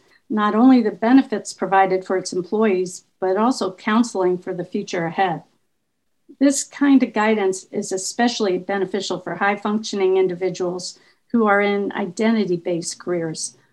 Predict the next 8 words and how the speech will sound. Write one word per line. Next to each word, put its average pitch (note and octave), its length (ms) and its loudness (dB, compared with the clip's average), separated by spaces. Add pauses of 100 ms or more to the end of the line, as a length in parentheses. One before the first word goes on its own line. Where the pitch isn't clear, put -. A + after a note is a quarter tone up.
(120)
such A3 320 -2
as G3+ 360 -4
physicians, G#3 800 -2
C A#3 360 2
E G#3 80 6
Os, G3+ 520 0
military G3 640 0
personnel. E3 680 -6